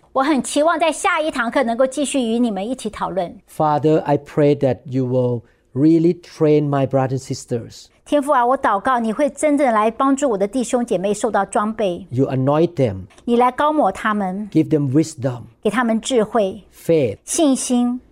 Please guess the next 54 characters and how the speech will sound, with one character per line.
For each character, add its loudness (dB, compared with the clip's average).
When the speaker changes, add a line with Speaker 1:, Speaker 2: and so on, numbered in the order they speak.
Speaker 2:
boldness, 0
Speaker 1:
还 0
有 4
一 2
个 0
大 0
胆， -4
Speaker 2:
so -2
that 2
they 2
can 0
help -2
others 0
to -2
be -2
set -2
free. -14
Speaker 1:
所 -4
以 0
他 -2
们 4
能 2
够 2
帮 -2
助 0
别 2
人 0
也 -2
同 -6
样 2
得 0
到 2
自 -6
由。 -6
Speaker 2:
And 0
they 4
themselves 2
can -2
be 4
free 2
Speaker 1:
他 -6
们 2
自 2
己 -2
也 2
得 0
到 2
完 0
全 -2
的 -2
释 -4
放， -4
Speaker 2:
from 0
demonic 2